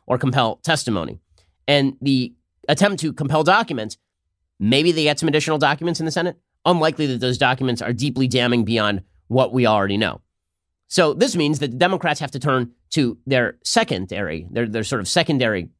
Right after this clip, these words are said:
defense against Trump's reelection, and that is they're gonna go after the means of distribution of information. Things are gonna get really rough this year in, in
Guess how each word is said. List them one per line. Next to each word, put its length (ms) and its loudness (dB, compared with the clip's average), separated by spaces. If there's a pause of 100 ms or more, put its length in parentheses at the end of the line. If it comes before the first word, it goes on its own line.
defense 500 0
against 460 -4
Trump's 260 -4
reelection, 480 -2 (220)
and 160 4
that 200 2
is 200 -4
they're 140 0
gonna 140 2
go 160 2
after 220 -2
the 80 2
means 260 4
of 60 -2
distribution 540 -2
of 80 0
information. 560 -4 (400)
Things 180 4
are 60 2
gonna 120 2
get 100 -8
really 400 2
rough 240 2
this 180 -8
year 160 -8
in, 460 -6
in 340 -12